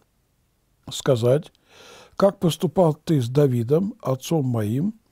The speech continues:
и присылал ему кедры на построение дома для его жительства, так поступи и со мною». Но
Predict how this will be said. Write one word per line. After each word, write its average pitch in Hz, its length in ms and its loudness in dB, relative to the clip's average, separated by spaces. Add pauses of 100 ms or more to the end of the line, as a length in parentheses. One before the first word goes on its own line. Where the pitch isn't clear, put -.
(420)
и 156 80 -2
присылал 170 520 2
ему 127 200 0
кедры 139 640 -2 (880)
на 147 240 4
построение 139 720 0
дома 139 460 0
для 143 340 2
его 165 520 2
жительства, 123 1000 -8 (1400)
так 185 260 2
поступи 147 520 -4
и 143 40 -6
со 139 200 -8
мною». 95 340 -10 (2750)
Но 131 320 0